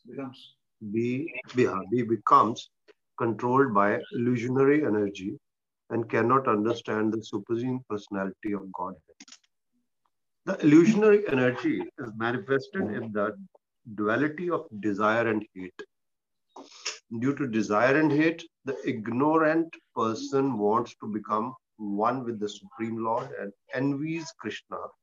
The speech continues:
Speaker 2: as Supreme Personality of Godhead.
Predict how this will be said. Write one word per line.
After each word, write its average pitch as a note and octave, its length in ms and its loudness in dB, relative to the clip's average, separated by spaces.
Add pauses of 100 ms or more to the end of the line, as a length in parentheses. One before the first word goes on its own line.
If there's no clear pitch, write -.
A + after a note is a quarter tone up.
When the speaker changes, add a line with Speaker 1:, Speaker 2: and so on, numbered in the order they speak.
(460)
Speaker 2:
as A#2+ 300 -2 (100)
Supreme C#3+ 840 -6 (160)
Personality A#2 920 -4
of A#2 140 -4 (100)
Godhead. F2+ 400 -12